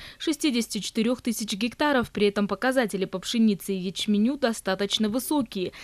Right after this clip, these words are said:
семьдесят девять процентов. В Таласской области убрано около двенадцати тысяч гектаров.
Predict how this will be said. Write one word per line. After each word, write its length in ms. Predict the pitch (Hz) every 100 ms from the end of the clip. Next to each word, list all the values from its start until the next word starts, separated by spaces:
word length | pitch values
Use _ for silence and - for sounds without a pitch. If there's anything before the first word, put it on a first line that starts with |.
| -
семьдесят 580 | - 233 254 285 277 240
девять 320 | 170 185 175
процентов. 680 | - 214 208 208 170 147 135 - - -
В 60 |
Таласской 440 | 302 302 262 - 226
области 480 | 254 262 285 -
убрано 480 | 285 277 220 262 262
около 420 | - 214 214 269
двенадцати 640 | 226 208 202 185 214 202 220
тысяч 340 | 214 - 185
гектаров. 540 | 190 220 - 185 156